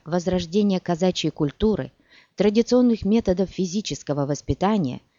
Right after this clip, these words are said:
самобытных видов спорта кубанских казаков. Из средств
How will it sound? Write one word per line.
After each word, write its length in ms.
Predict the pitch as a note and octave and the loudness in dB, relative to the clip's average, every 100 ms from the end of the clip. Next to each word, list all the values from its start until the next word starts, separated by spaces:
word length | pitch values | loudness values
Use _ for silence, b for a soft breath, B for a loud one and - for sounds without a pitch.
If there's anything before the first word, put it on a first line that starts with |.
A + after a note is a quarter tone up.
| _ | _
самобытных 800 | - - F#3 E3 G3 A#3 F#3 - | -6 0 2 2 0 0 -4 -2
видов 280 | F#3 D#3 D3+ | 0 0 -2
спорта 540 | - - G#3+ A#3 - | -6 -2 0 0 -4
кубанских 600 | G#3 F3 E3 F3 - E3 | -4 -2 -2 -2 -6 -10
казаков. 580 | - C#3+ D3 - - - _ _ _ _ _ _ _ - | -8 -6 -6 -6 -10 -10 _ _ _ _ _ _ _ -2
Из 160 | A3+ | 0
средств 640 | - B3 C#4 D4 - - | 0 2 4 2 0 -20